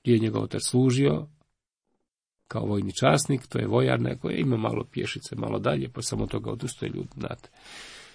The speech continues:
E, da se ljudi baš ne umore previše. To je vojarna u koju sam, ovaj, pred koju sam vodio, to je napušten objekat, naravno, to je austro-ugarski, pa posle poljske vojske. I onda im priču, priču o tati Karolu, koji je bio vojni časnik i koji je, dakle,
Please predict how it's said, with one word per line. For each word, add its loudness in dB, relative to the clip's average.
E, 0
da 8
se 4
ljudi 4
baš -2
ne 4
umore 2
previše. 4
To 4
je 8
vojarna 8
u 6
koju 6
sam, 4
ovaj, 2
pred 8
koju 8
sam 4
vodio, 2
to -2
je 0
napušten -4
objekat, -4
naravno, -4
to -8
je 0
austro-ugarski, -2
pa -8
posle -4
poljske 0
vojske. 2
I 6
onda 12
im 12
priču, 6
priču 4
o 0
tati 2
Karolu, 6
koji -2
je -4
bio 0
vojni 4
časnik 0
i -4
koji -2
je, 0
dakle, -4